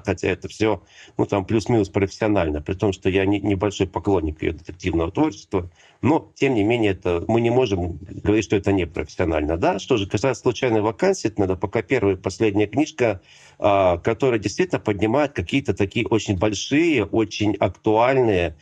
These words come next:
а, и ск-, злободневные темы, да, которые действительно, а, ну, касаются всех и многих, да, и вот в этом плане, а, с одной стороны, это здорово, а с другой стороны, странно, почему, показав один раз,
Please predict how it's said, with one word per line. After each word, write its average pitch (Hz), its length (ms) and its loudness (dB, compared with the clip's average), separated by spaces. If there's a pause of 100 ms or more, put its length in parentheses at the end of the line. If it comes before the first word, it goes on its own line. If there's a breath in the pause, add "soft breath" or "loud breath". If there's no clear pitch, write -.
(320 loud breath)
а, 85 500 2 (140)
и - 500 -2
ск-, - 240 -12
злободневные 107 1300 2
темы, 180 400 0
да, 120 180 0
которые 113 480 2
действительно, 92 720 0 (480 loud breath)
а, 87 320 0
ну, 101 140 0
касаются 104 580 0
всех 101 340 -4
и 101 40 2
многих, 87 480 0
да, 117 280 2
и 117 80 2
вот 90 180 -2
в 92 40 0
этом 101 300 0
плане, 113 440 0 (320 loud breath)
а, 92 680 2
с - 120 -8
одной 131 300 2
стороны, 101 400 0
это 98 240 0
здорово, 113 460 2
а - 20 2
с 87 60 -2
другой 101 280 2
стороны, 107 360 0
странно, 123 440 0
почему, 107 460 0
показав 101 680 0
один 101 260 2
раз, 113 380 -2